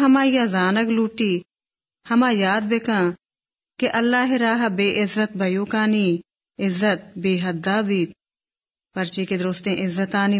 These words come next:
مالک و آواتیں، گوڑا ہر کسی کے آئیے دین سر بلندیا پا جہد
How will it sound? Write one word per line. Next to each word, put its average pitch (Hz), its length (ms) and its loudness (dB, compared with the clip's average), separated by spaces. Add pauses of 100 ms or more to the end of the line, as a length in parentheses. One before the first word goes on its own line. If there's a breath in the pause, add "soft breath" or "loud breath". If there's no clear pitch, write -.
مالک 196 340 0
و 196 80 0
آواتیں، 190 720 0 (880)
گوڑا 247 280 2
ہر 269 180 0
کسی 285 320 2
کے 285 100 4 (100)
آئیے 254 220 2 (100)
دین 196 200 2 (160)
سر 190 220 0
بلندیا 190 540 0
پا 220 80 0 (120)
جہد 208 220 -2